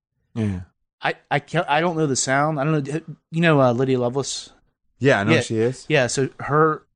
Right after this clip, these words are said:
Speaker 2: album, Indestructible Machine, same way. It was, like, recorded in six days in Chicago. Just boom, this was a couple years ago, so it got people on the radar, and you feel it.
Speaker 1: Yeah.
Speaker 2: You're like, "I don't know what happened, lightning in a bottle, it's all these songs." You feel it on this,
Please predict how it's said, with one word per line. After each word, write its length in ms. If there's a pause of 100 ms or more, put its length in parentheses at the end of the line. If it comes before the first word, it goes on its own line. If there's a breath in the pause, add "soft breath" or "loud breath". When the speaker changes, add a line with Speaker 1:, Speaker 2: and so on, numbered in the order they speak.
Speaker 2:
album, 340
Indestructible 600
Machine, 560 (480)
same 320
way. 140
It 40
was, 100
like, 140
recorded 320
in 80
six 240
days 260
in 60
Chicago. 560 (320 soft breath)
Just 160
boom, 340
this 140
was 80
a 40
couple 240
years 220
ago, 220
so 100
it 60
got 160
people 160
on 80
the 60
radar, 260 (240)
and 120
you 80
feel 440
it. 180 (260)
Speaker 1:
Yeah. 260 (600)
Speaker 2:
You're 140
like, 180 (180)
"I 120
don't 80
know 80
what 160
happened, 400
lightning 260
in 60
a 40
bottle, 300
it's 140
all 100
these 160
songs." 460
You 140
feel 360
it 80
on 140
this, 400